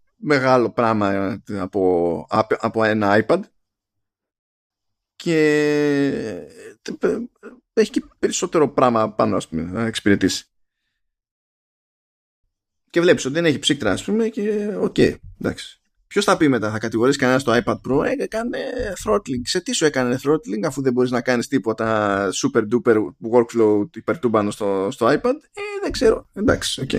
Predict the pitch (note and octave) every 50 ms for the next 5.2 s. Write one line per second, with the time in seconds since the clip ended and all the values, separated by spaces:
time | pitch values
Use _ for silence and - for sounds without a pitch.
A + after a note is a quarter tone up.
0 | - - _ _ _ _ _ - - - - - _ _ _ _ _ _ _ _
1 | _ _ _ _ _ _ _ _ _ _ _ _ _ _ _ _ - E3 F3+ F#3+
2 | F#3 F#3 F3+ F3+ F3+ F3+ F3+ F3+ F3+ F3+ F#3+ F#3 F#3+ F3 - - - - - D2
3 | - - - _ _ _ _ _ _ _ _ - D3+ C#3+ C#3 - _ _ - C#4+
4 | F#3+ C#3 B2+ - - - - - - E3 D#3+ C#3+ C3+ C3 B2 A#2+ F3 A3 A3 G#3+
5 | G#3 G3 - -